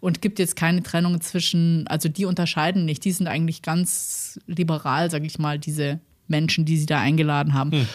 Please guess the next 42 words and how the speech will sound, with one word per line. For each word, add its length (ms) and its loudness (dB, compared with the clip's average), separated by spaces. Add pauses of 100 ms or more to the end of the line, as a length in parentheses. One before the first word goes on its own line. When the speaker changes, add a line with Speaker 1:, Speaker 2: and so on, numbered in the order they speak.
(120)
Speaker 1:
Und 180 -2
da 140 4
lernt 320 4
sie 160 2
halt 160 2
so 80 -2
ein 80 2
ganz 340 0
neues 640 2
Verhältnis, 500 2
weil 100 0
davor 320 2
war 140 4
sie 100 2
halt 220 2
eher 320 4
im, 240 0
immer 240 4
im 100 2
Kampfeinsatz 800 4
und 180 2
dann 140 4
war 140 2
sie 120 0
halt 180 -2
plötzlich 380 -4
in 100 0
diesem 260 0
Security, 920 -2
ich 120 -10
beschütze 640 -4
ein 200 -2
Team, 320 2 (260)
ich 160 -6
bin 140 0
Teil 260 4
dieses 340 2
Teams, 360 0
wie 80 -2
geht 220 -4
es? 160 -4 (340)
Und 240 -2